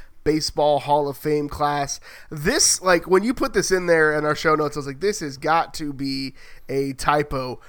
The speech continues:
Fourteen hundred and sixty-six wins to just three hundred and seventy-seven losses and two ties. The thirteenth mo-, thirteenth most wins all time in college baseball. And basically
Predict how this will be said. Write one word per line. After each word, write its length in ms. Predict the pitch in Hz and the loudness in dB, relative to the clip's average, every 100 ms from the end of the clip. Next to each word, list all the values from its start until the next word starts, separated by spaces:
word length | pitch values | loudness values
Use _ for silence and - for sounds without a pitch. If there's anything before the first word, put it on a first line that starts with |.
| - | -20
Fourteen 720 | - - - - - - 220 214 | -10 0 0 0 -6 -6 -4 2
hundred 380 | 180 185 185 160 | 2 4 2 2
and 180 | 147 | -2
sixty-six 960 | - - 208 - 196 170 - 175 - - - - | -6 -8 -8 -10 -10 -6 -4 -4 -6 -10 -12 -12
wins 600 | 151 170 185 180 180 175 - | 2 4 4 2 -4 -8 -14
to 120 | - 165 | -8 -4
just 300 | 170 156 - | -4 -4 -6
three 160 | 214 | -2
hundred 320 | 196 196 190 | 0 0 -2
and 100 | 156 | -4
seventy-seven 840 | 139 170 170 165 160 165 156 160 156 - - - - | -2 -2 -2 -6 -4 -2 -2 -4 -6 -12 -20 -20 -12
losses 580 | 123 147 156 151 160 143 | -2 2 2 2 -6 -6
and 220 | 120 127 | -10 -10
two 480 | - 185 185 180 190 - - | -6 -4 -2 -2 -2 -6 -8
ties. 380 | - 160 165 147 | 0 4 4 2
The 80 | 147 | 0
thirteenth 360 | 226 247 254 | 0 0 -4
mo-, 300 | 220 180 180 - - - | 2 2 0 -8 -8 -2
thirteenth 460 | 220 214 233 214 | -2 -2 -6 -6
most 280 | 175 160 - | -4 -4 -2
wins 360 | 156 147 139 - - - - | -2 -2 -4 -12 -20 -14 0
all 500 | 160 165 165 160 147 | 2 4 4 2 -2
time 360 | 143 147 147 | -2 0 0
in 80 | 135 | -2
college 360 | 131 135 127 120 | -2 -2 -2 -4
baseball. 600 | 143 143 - 135 135 - - - 165 | -6 -4 -2 0 -2 -4 -18 -4 0
And 180 | 170 | 2
basically 460 | 147 240 247 277 | 2 2 0 -4